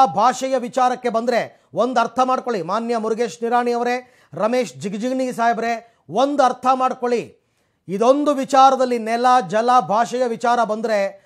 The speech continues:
ನೀವೇನಾದ್ರೂ ಉಲ್ಟಾ ಹೊಡೆದಿದ್ದು ಜನಕ್ಕೆ ಗೊತ್ತಾದ್ರೆ ನಿಮ್ಮ ಕ್ಷೇತ್ರದ ಜನ ನಿಮ್ಮನ್ನ ಯಾವತ್ತಿಗೂ ಕ್ಷಮಿಸಲ್ಲ, ಕ್ಷಮಿಸಬಾರದು.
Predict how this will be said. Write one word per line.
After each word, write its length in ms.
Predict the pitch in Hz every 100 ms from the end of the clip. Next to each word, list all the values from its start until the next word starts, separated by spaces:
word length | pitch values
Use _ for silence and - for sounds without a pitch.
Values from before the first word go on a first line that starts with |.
| _ _
ನೀವೇನಾದ್ರೂ 480 | 175 208 214 208 208
ಉಲ್ಟಾ 540 | 185 247 269 254 269 226
ಹೊಡೆದಿದ್ದು 480 | 226 240 240 190
ಜನಕ್ಕೆ 400 | 185 220 247 -
ಗೊತ್ತಾದ್ರೆ 760 | 202 214 240 220 214 175 - _ -
ನಿಮ್ಮ 340 | 233 269 277
ಕ್ಷೇತ್ರದ 560 | 262 - 247 247 254 240
ಜನ 200 | 202 247
ನಿಮ್ಮನ್ನ 300 | 240 226 240 247
ಯಾವತ್ತಿಗೂ 960 | 196 214 254 269 269 269 277 247 285
ಕ್ಷಮಿಸಲ್ಲ, 540 | 277 254 254 220 240 226 240 151 - _ _ _ _
ಕ್ಷಮಿಸಬಾರದು. 1400 | - 254 277 - 254 220 233 247 233 262 254 143 _